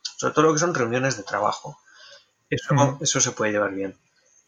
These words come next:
Speaker 1: Lo que cambia es el, por ejemplo, si tienes que hablar con otra parte, si tienes que negociar, si tienes que tratar con tu cliente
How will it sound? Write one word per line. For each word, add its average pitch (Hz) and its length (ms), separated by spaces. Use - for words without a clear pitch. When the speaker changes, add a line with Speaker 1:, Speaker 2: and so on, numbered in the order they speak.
Speaker 1:
Lo 113 320
que 117 320
cambia 117 680
es 110 260
el, 110 400
por 110 120
ejemplo, 110 300
si - 160
tienes 110 340
que 117 220
hablar 110 380
con 110 180
otra 110 220
parte, 110 280
si - 200
tienes 113 340
que 117 180
negociar, 113 540
si - 140
tienes 117 240
que 120 100
tratar 120 380
con 113 320
tu 117 140
cliente 117 640